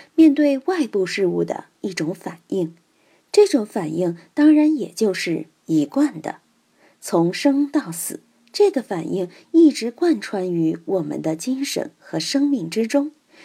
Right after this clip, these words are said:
这可是我们精神的根本秘密。佛教的中观就是根据这一点而展开的。明白了这个可不可为一贯，基本上你就可以推测到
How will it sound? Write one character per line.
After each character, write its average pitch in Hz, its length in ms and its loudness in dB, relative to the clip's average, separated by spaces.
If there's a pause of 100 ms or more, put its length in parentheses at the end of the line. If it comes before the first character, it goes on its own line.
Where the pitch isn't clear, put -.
(280)
这 185 160 4
可 170 140 -4
是 170 200 -4
我 175 140 0
们 - 140 -2
精 202 240 -2
神 170 220 -2
的 160 300 -2
根 294 220 2
本 302 200 -4
秘 165 240 -6
密。 151 180 -8 (500)
佛 185 280 0
教 269 160 -4
的 - 100 -8
中 269 240 0
观 294 260 0 (240)
就 370 160 4
是 247 140 -2
根 269 180 0
据 285 160 -2
这 370 200 -6
一 269 100 -4
点 - 240 -8 (240)
而 147 180 -12
展 165 220 -10
开 156 260 -6
的。 156 200 -10 (800)
明 175 200 2
白 180 200 -2
了 175 100 -2
这 175 220 0
个 160 260 -4 (180)
可 170 300 0
不 254 140 -2
可 170 340 -4
为 160 160 -4
一 175 240 -4
贯， 254 300 -2 (420)
基 - 180 -2
本 180 160 -2
上 170 320 -6 (200)
你 226 120 -2
就 311 160 4
可 311 160 -2
以 285 160 2
推 302 240 4
测 285 220 -4
到 190 320 -6